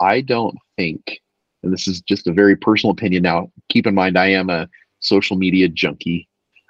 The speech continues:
I spend far too much time, I know my, my wife would agree with that, doing social media, whether it's TikTok or Instagram or Facebook. And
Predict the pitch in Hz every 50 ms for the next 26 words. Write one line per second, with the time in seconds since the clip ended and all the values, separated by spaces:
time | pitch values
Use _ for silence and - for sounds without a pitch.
0 | - _ 73 80 87 85 - - - 92 90 90 80 76 - - _ _ _ _
1 | 82 80 90 90 98 98 98 98 95 95 - - - - 117 107 101 90 - -
2 | - - 110 87 87 90 87 87 90 90 - - - 90 92 90 87 85 82 85
3 | 85 - 90 92 92 82 80 82 85 90 - - 90 85 90 78 85 80 80 85
4 | - - 92 87 85 - - _ _ _ - - - - _ _ _ - 95 95
5 | 104 95 92 87 85 92 - - 104 95 - - 82 80 82 85 80 82 85 82
6 | 82 85 80 85 - - - 107 - - - 87 85 87 - - 85 85 85 80
7 | - - 87 90 87 85 85 85 87 87 80 - - 87 87 - - - 87 85
8 | - - - _ _ _ _ _ _ _ _ _ _ _ _ _ _ - 98 92
9 | 90 82 73 -